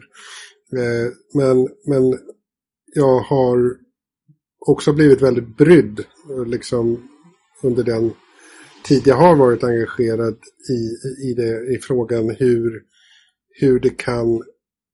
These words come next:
hur det kan gå till, liksom, och, och de effekter vår, våra sociala, eh, vårt sociala liv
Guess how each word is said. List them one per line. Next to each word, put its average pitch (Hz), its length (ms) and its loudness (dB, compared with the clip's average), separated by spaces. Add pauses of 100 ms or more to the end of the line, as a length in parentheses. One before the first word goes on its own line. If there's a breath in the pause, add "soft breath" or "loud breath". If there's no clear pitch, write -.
(380)
hur 135 80 -4
det 123 80 -2
kan 123 240 -2
gå 139 100 0
till, 110 400 2
liksom, 113 460 -6
och, 120 260 -2 (500 soft breath)
och 143 120 0
de 123 200 2
effekter 120 1000 -2 (1300)
vår, 120 460 -2
våra 123 220 -2
sociala, 110 840 -4 (1000)
eh, 120 320 -16
vårt 123 200 -8
sociala 120 520 -2
liv 113 360 -6